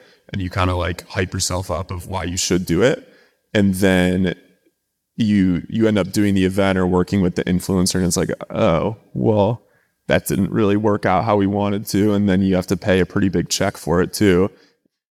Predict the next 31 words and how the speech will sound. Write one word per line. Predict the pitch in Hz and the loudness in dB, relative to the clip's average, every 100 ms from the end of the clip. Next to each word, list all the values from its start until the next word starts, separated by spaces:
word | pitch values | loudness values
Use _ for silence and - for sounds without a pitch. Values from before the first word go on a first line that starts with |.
| _ - | _ -4
So | 127 | 0
yeah, | 117 92 - | 2 0 -2
I | 113 | -4
think | - 131 - | 0 -2 -2
in | - 120 113 | -2 0 2
those | 107 104 95 | 2 2 2
moments, | 98 95 90 | 0 0 -4
it's | 95 | -4
actually, | 85 98 101 | -2 -2 0
like, | 92 87 | 2 0
thinking | - 95 101 | -2 -4 -4
through | - 87 | -4 -2
those | 90 123 | 0 0
decisions | - - 82 104 123 117 | -2 -4 -4 -2 -2 0
and | 101 | 0
then | 92 92 - | 0 0 -2
getting | 117 101 | 0 2
back | 90 92 | 2 0
to | 104 | -2
what | 92 | -2
I | |
said | 87 92 | 0 -2
before | 87 92 87 | -2 0 0
of | 87 | 0
just, | 85 - | -4 -2
like, | 92 85 85 - _ _ _ _ _ | 0 0 -2 -8 _ _ _ _ _
"Hey, | 104 104 92 | 0 2 2
if | 101 | 2
our | 117 | -2
focus | 107 - 98 104 92 - | -2 -2 -2 -2 -4 -2
is | 95 90 87 90 - - _ | -2 -2 -2 -4 -6 -10 _